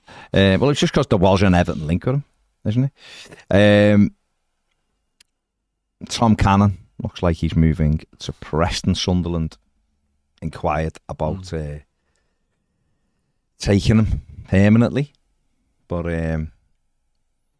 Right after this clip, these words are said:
Speaker 1: but no.
Speaker 2: Yeah, it's been, uh,
Speaker 1: No, it's gone to Preston.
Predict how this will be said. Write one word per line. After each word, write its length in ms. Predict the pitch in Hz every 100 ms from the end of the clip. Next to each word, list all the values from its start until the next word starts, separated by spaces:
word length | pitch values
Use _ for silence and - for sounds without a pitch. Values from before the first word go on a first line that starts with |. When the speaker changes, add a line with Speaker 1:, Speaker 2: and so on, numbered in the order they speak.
| _ _ _ -
Speaker 1:
but 160 | 78
no. 160 | - 82 - _ _ _ _ _ _ _
Speaker 2:
Yeah, 80 | _ _
it's 140 | _
been, 320 | _ 101 98 85
uh, 260 | 73 76 _ -
Speaker 1:
No, 160 | 71 71
it's 140 | -
gone 100 | - 87
to 100 | -
Preston. 420 | 76 73 -